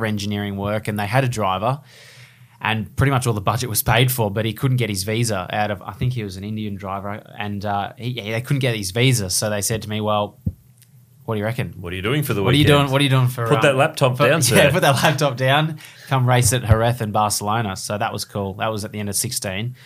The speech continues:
Speaker 1: Um, but yeah, seventeen, at the start of seventeen was when we won the, yeah, Toyota Racing Series,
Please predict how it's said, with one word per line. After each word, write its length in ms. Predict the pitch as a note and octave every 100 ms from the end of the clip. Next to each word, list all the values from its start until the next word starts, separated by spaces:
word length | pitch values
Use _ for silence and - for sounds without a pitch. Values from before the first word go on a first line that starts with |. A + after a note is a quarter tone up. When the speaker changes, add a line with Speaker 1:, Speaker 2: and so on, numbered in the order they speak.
| - - - _
Speaker 1:
Um, 240 | G2+ G2+ F#2+
but 100 | G#2
yeah, 140 | G#2
seventeen, 640 | - C3 B2 B2 A2+ G#2+ A2+
at 80 |
the 60 | A2+
start 200 | - A#2
of 60 | A2+
seventeen 380 | A#2 G#2+ G#2 A2
was 140 | G#2
when 100 | G#2+
we 100 | G#2
won 200 | G#2 G#2+
the, 160 | G2+ F#2+
yeah, 160 | A2+ F#2+
Toyota 300 | - A2+ G#2+
Racing 320 | A2 - G#2+
Series, 460 | - A2+ A2+ A#2+